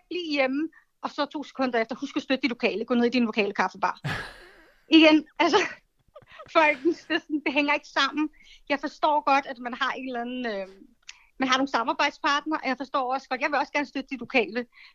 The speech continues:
Speaker 1: Øhm, men så opfordrer I folk til at købe et gavekort i stedet for.
Speaker 2: Ja.
Speaker 1: Lad mig opfordre folk til præcis det, vi lige har fået at vide, vi ikke skal. Øhm,
Speaker 2: Det synes
Speaker 1: det
Speaker 2: jeg er en
Speaker 1: synes
Speaker 2: vild
Speaker 1: jeg bare
Speaker 2: god
Speaker 1: er
Speaker 2: pointe.
Speaker 1: Ja, altså, det er sådan, det har, det oplevede jeg, det har jeg faktisk oplevet rigtig meget.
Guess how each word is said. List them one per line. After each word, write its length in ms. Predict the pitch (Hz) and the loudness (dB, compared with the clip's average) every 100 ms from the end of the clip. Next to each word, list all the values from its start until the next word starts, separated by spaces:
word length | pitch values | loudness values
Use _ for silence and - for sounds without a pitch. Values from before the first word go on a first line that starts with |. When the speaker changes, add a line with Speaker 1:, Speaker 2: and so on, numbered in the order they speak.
| - | 2
Speaker 1:
Øhm, 500 | 262 247 240 233 240 - _ - | 6 6 4 -2 -10 -14 _ -6
men 160 | 254 | -6
så 180 | 233 - - - | -4 -6 -2 0
opfordrer 460 | 254 - 254 262 | 2 4 2 0
I 20 | |
folk 240 | 208 226 - | -2 -2 -4
til 80 | - | -4
at 140 | 254 240 | -4 -4
købe 260 | 240 240 - | -8 -8 -8
et 120 | 254 _ - | -10 _ -2
gavekort 440 | 330 466 262 214 | 0 2 2 0
i 20 | |
stedet 360 | 214 - - 214 | -4 -14 -12 -6
for. 80 | 196 | -2
Speaker 2:
Ja. 60 | |
Speaker 1:
Lad 80 | 220 | 0
mig 220 | 285 294 | 2 4
opfordre 480 | 277 285 339 269 - | 2 2 2 0 0
folk 240 | - 254 247 | -2 -2 -2
til 100 | - | -10
præcis 380 | 262 - 302 - | -10 -4 -4 -2
det, 120 | 262 | -4
vi 40 | |
lige 340 | 262 277 311 311 | -2 0 2 2
har 100 | 262 | 2
fået 100 | 254 | 0
at 40 | 226 | 0
vide, 160 | 240 220 | -4 -8
vi 60 | |
ikke 120 | 185 - | -10 -8
skal. 200 | 180 160 _ _ _ _ _ _ _ _ - | -10 -12 _ _ _ _ _ _ _ _ 4
Øhm, 500 | 247 226 202 196 254 _ _ 277 180 - | 4 4 0 -12 -14 _ _ _ -20 -14
Speaker 2:
Det 120 | 117 | -12
synes 140 | 113 | -4
Speaker 1:
det 0 | |
Speaker 2:
jeg 60 | 110 | -2
er 40 | |
en 40 | - | 0
Speaker 1:
synes 20 | |
Speaker 2:
vild 140 | 320 | 0
Speaker 1:
jeg 100 | 320 | 0
bare 340 | 294 247 247 247 | 0 0 2 0
Speaker 2:
god 80 | 226 | 0
Speaker 1:
er 60 | |
Speaker 2:
pointe. 180 | 214 196 _ _ _ _ _ _ _ _ _ _ _ - | -4 -12 _ _ _ _ _ _ _ _ _ _ _ 0
Speaker 1:
Ja, 200 | 277 233 - | 2 2 -2
altså, 180 | 277 269 | -4 -4
det 120 | 269 | -6
er 40 | 277 | -4
sådan, 220 | 311 269 | -2 -2
det 80 | 302 | -2
har, 140 | 277 262 - | 0 -2 0
det 80 | |
oplevede 240 | 285 294 262 | -2 0 -2
jeg, 60 | 247 - | -2 -8
det 80 | 262 | -8
har 80 | 262 | -4
jeg 60 | |
faktisk 200 | 240 220 - | -4 -6 -8
oplevet 300 | 240 247 220 | -8 -8 -10
rigtig 200 | 214 214 | -10 -6
meget. 280 | 160 156 | -6 -6